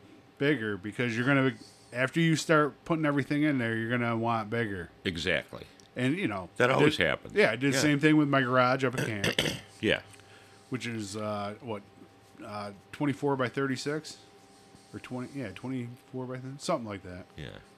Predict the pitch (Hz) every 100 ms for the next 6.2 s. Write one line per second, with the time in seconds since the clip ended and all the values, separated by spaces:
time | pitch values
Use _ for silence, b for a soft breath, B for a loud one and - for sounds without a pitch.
0 | - 123 113 - 107 107 98 98 95 104
1 | 98 95 95 92 - - - B B B
2 | B B B - 131 123 127 123 123 117
3 | 113 107 95 - - - - - - -
4 | - - - - - 151 139 131 127 156
5 | - - 135 117 117 147 127 117 123 -
6 | 120 107